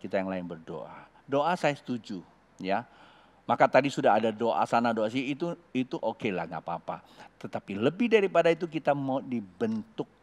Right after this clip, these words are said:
menjadi serupa dengan Kristus. Sehingga kita bisa menjadi cermin dimanapun kita berada,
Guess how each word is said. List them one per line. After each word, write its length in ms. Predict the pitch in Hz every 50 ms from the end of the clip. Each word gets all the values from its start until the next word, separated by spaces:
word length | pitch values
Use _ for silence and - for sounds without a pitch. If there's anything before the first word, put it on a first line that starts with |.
| _ -
menjadi 240 | 110 104 101 107 101
serupa 560 | - - - 123 131 127 110 - 113 104 92
dengan 320 | 82 95 90 90 90 90 82 - -
Kristus. 600 | - - 87 82 76 - - - - 82 71 - - _ _ - - - -
Sehingga 240 | - 113 101 95
kita 320 | - - 98 82 - 92 82
bisa 160 | 87 - 98
menjadi 480 | 92 90 90 80 85 80 104 123 135 - - _ _ -
cermin 520 | - 107 95 98 98 101 104 101 95 90 82
dimanapun 600 | 90 87 90 92 90 90 87 85 - 107 104 101
kita 320 | - 95 92 - 90 87
berada, 480 | 80 76 90 85 85 85 82 113 127